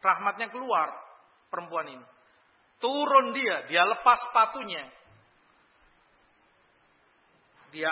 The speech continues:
ambilkan air di sumur itu, dikasihkan ke anjing ini supaya kenyang, minum sampai puas. Diampuni oleh Allah. Dimasukkan jannah karena rahmatnya kepada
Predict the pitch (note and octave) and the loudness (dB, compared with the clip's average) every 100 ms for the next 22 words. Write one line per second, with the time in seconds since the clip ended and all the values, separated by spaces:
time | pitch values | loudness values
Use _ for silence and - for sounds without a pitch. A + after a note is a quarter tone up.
0 | D#3+ E3 F3+ F3 F3 E3 D#3+ F3 E3 D3 | 0 0 -2 0 0 2 2 2 2 0
1 | D3+ D3 E3 E3 F3 D#3+ D#3 D#3 D#3+ F3+ | -4 -10 -10 -10 -12 -12 -10 -4 -4 -4
2 | E3+ D#3+ D3+ C#3+ C#3+ C3+ C3+ B2+ A2+ - | -10 -8 -6 -6 -6 -10 -16 -16 -20 -18
3 | - C3+ B2+ B2 - - - _ - C#3 | -10 -6 -6 -8 -14 -20 -20 _ -14 -12
4 | C3+ C3 B2 A#2+ A#2+ C3 B2+ A2+ A2 - | -4 -4 -4 -8 -16 -16 -16 -16 -18 -20
5 | _ _ - A#2+ A#2+ C#3 B2 A2+ - - | _ _ -20 -20 -16 -10 -10 -10 -16 -20
6 | _ _ _ _ _ _ _ _ _ _ | _ _ _ _ _ _ _ _ _ _
7 | _ _ _ - - G3+ F3 A3 D#3 G3 | _ _ _ -12 -2 -2 -2 -8 -8 -8
8 | F#3+ F#3+ F#3+ G3+ A3+ F#3+ A#2 - - _ | -6 -4 -4 -4 -4 -6 -8 -20 -20 _
9 | _ _ _ _ _ _ _ _ E3+ G3 | _ _ _ _ _ _ _ _ -6 -4
10 | F#3+ G#3 A3 F3 C3 F#3 A#3 A#3 G#3 C#3 | -4 -6 -8 -6 0 0 0 -6 -6 -6
11 | - - - _ _ _ _ _ - G3 | -12 -20 -20 _ _ _ _ _ 2 4
12 | G#3 A#3 G#3+ G#3 F3+ A3+ C4 A3 A3 G3 | 6 6 8 6 4 0 0 0 -2 -2
13 | F#3+ D#3+ C3 C#3+ G3+ | 0 0 2 0 0